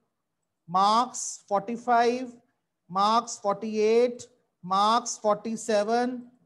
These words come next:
marks fifty. Average is ninety-eight point zero.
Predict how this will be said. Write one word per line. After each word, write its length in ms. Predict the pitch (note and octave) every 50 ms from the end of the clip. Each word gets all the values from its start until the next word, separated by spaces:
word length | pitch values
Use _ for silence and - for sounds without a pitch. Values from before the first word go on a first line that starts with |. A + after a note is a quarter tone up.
| -
marks 500 | E3+ F3 F#3+ G3+ G#3 G#3+ A#3 A#3 - -
fifty. 460 | - A#3 A3 A3 - - G3 D#3+ B2 - - - _ _ _ _ _ _ _ _ _ _ _ _ _ _ _ _ _ -
Average 460 | F3+ F#3+ F#3+ F#3+ G#3+ A#3 A#3 A3+ F#3+ A3+
is 260 | A#3+ B3 B3 G#3 G3+
ninety-eight 1000 | G#3+ G3+ G3+ G3+ G3+ E3+ A#3 A#3 A3+ - G3+ G#3 G#3+ A3 A3+ A3 A3 - -
point 340 | - G#3+ A3 A3 A3+ A#3 A3+
zero. 680 | F3+ D#3 G3+ G#3 G#3+ A3+ A#3 A#3+ B3+ B3 A#3 - -